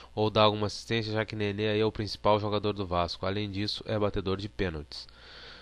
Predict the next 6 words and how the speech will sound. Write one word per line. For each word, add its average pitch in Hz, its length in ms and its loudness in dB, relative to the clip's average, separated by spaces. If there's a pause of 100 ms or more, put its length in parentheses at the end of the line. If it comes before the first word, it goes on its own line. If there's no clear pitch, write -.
(300)
Como 185 360 8 (400)
segundo 160 420 4
atacante, 147 640 4
André 139 380 6
do 135 100 0
Sport. 104 560 4